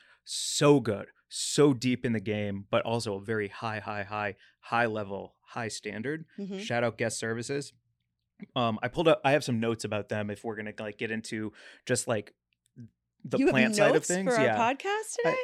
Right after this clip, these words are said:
Speaker 1: I, I really care about this, Mary
Speaker 2: Wow,
Speaker 1: Jane.
Speaker 2: this is exciting.
Speaker 1: I
Speaker 2: I'm
Speaker 1: care about our
Speaker 2: excited to
Speaker 1: podcast.
Speaker 2: I know you care about our podcast. I also care about this podcast.
Speaker 1: So
Speaker 2: But I don't
Speaker 1: the
Speaker 2: have notes. <laughs>
Speaker 1: um, the thing I,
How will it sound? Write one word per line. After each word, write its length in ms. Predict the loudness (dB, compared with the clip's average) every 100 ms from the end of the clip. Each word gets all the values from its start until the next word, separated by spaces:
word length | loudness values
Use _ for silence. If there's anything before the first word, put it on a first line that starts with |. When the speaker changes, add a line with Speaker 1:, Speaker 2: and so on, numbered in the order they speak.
| -4
Speaker 1:
I, 100 | 2 2
I 40 |
really 260 | 2 2 0
care 240 | -2 -2
about 240 | -2 -4 -6
this, 180 | -8 -2
Mary 160 | 0
Speaker 2:
Wow, 360 | 2 2 2 -2
Speaker 1:
Jane. 80 | -4
Speaker 2:
this 180 | -8 -8
is 120 | -10
exciting. 540 | -10 -10 -10 -8 -8 -8
Speaker 1:
I 40 |
Speaker 2:
I'm 40 | -6
Speaker 1:
care 160 | -6
about 180 | -4 -2
our 80 | -4
Speaker 2:
excited 340 | -6 -8 -8 -10
to 60 |
Speaker 1:
podcast. 220 | -16 -16 -12
Speaker 2:
I 80 | -6
know 140 | -4
you 120 | -4 -6
care 200 | -10 -12
about 180 | -10
our 80 | -10
podcast. 460 | -10 -14 -16 -20 -16
I 120 | -12
also 340 | -10 -10 -12 -14
care 400 | -12 -12 -12 -12
about 240 | -12 -12
this 100 | -12
podcast. 640 | -12 -10 -8 -10 -12 -14 -16 _ _ 0
Speaker 1:
So 180 | 4
Speaker 2:
But 80 | 4
I 40 | 2
don't 140 | -2
Speaker 1:
the 40 | -4
Speaker 2:
have 100 | -8
notes. 580 | -10 -8 -8 -10 -12 -16 _ -20
<laughs> 2000 | -20 -12 -6 -4 -4 -6 -8 -10 -10 -10 -12 -12 -12 -12 -14 -10 -8 -8 -6
Speaker 1:
um, 320 | -2 0 0 -6 -6
the 200 | -2 0
thing 180 | 2 4
I, 140 | 4